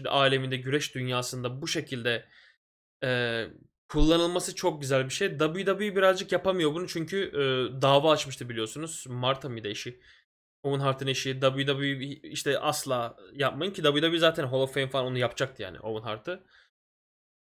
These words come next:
Ee, birazcık eşi, e, tepki gösteriyor ki çok haklı tepkisinde. Sonuçta W W E'nin yapmış olduğu bir oluşumdan gerçekleşen bir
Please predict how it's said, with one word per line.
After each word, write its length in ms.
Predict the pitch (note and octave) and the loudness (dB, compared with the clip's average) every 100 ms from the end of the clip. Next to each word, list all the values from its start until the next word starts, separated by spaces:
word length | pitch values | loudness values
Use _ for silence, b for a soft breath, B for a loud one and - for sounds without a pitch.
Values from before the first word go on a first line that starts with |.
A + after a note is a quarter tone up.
| _ _ _ F3 | _ _ _ 0
Ee, 400 | F3 F3 E3+ E3 | 4 6 6 4
birazcık 640 | G#3+ F#3+ E3+ - - - - | 6 6 6 2 -6 -10 -4
eşi, 420 | D3+ - G#3 F#3+ - C#3+ | -2 0 0 -2 -6 -6
e, 220 | C3 B2+ | -6 0
tepki 360 | D#3 D#3 F#3 | 2 2 2
gösteriyor 580 | D#3 D3 - C3 C3+ D#3+ | 4 4 2 -2 0 -2
ki 260 | E3 E3 D#3+ | 0 -2 0
çok 260 | - F3+ - | 0 0 0
haklı 300 | C3+ - B2 | -2 -2 -4
tepkisinde. 500 | B2 - B2+ C#3 D3 | -4 -6 -8 -4 -4
Sonuçta 400 | C#3+ C#3 C#3+ C3 | -4 -4 -2 0
W 260 | B2 C3+ | 0 2
W 200 | C#3 C#3 | 0 2
E'nin 180 | E3 G3 | 0 2
yapmış 360 | F#3+ D#3 C#3+ D3 | 2 0 -2 -2
olduğu 280 | C3 C3 C3 | 0 0 -2
bir 80 | |
oluşumdan 760 | - C#3 C3 - C3+ C3 B2+ B2+ | 0 0 0 -2 -2 0 0 2
gerçekleşen 640 | B2+ A#2+ C3 C3+ B2+ B2 B2 | 0 0 -2 -6 -4 -4 -4
bir 200 | B2 | -8